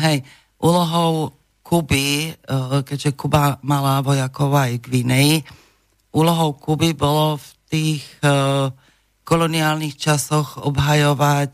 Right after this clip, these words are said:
eh, obhajovať alebo teda spolupracovať s vládou na, na udržaní status quo, čiže udržaní toho kvázi, eh,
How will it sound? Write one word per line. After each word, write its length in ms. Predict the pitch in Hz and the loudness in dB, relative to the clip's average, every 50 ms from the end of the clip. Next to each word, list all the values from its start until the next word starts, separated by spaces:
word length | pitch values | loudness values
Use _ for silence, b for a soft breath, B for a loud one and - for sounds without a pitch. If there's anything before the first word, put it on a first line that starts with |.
| - - | -8 -6
eh, 400 | 143 135 131 131 131 135 135 127 131 b b b b b b b b - | -4 -2 0 0 0 0 0 0 -4 b b b b b b b b -4
obhajovať 480 | 127 135 160 160 160 156 147 147 156 151 139 | 0 0 2 2 2 0 0 0 0 0 0
alebo 240 | 139 147 143 151 151 | 0 0 0 0 2
teda 240 | - 156 147 147 135 | 2 0 0 0 -4
spolupracovať 1120 | - _ - 175 165 156 131 - 131 143 143 139 - - 143 123 139 139 143 135 - 127 | -4 _ 0 0 0 0 -2 -2 -2 -2 -2 -2 -4 -4 -2 0 2 0 0 0 -4 -10
s 80 | - - | -8 -2
vládou 720 | 131 147 143 135 131 131 135 131 143 143 143 143 147 147 147 135 | 0 0 2 2 0 0 -2 0 0 0 2 2 2 0 0 0
na, 400 | 143 143 139 135 135 135 131 131 120 110 - _ _ _ _ _ _ _ _ _ _ _ _ _ - - - | 0 0 2 2 2 2 2 0 -2 -6 -14 _ _ _ _ _ _ _ _ _ _ _ _ _ -12 -8 -2
na 320 | - - 143 262 120 - | 0 0 0 0 0 -2
udržaní 880 | - 160 165 - 175 147 - - 156 143 143 147 151 151 156 160 151 b b b b b b b b b | -2 -2 0 0 0 0 2 2 2 0 0 0 0 0 0 0 -2 b b b b b b b b b
status 480 | - - 165 160 160 - 147 131 - - | -6 -2 -2 -2 -2 -4 -8 -12 -12 -14
quo, 320 | - - 147 151 156 165 | -10 -4 0 0 2 2
čiže 640 | 170 165 - 147 143 139 147 143 139 143 143 139 - | 0 -2 -6 -6 -4 -2 0 2 2 2 2 0 -2
udržaní 640 | - 147 139 151 139 135 151 147 143 143 143 143 135 | -2 -2 -2 -2 -2 0 0 0 2 2 2 2 0
toho 480 | 135 - 139 123 131 135 135 131 131 _ _ - | 0 -2 -2 0 0 -2 -2 -2 -6 _ _ -8
kvázi, 720 | - 151 160 147 135 135 143 143 135 139 151 147 147 147 | -2 0 0 2 2 0 0 -2 -2 -2 -2 0 0 0
eh, 20 | 135 | -2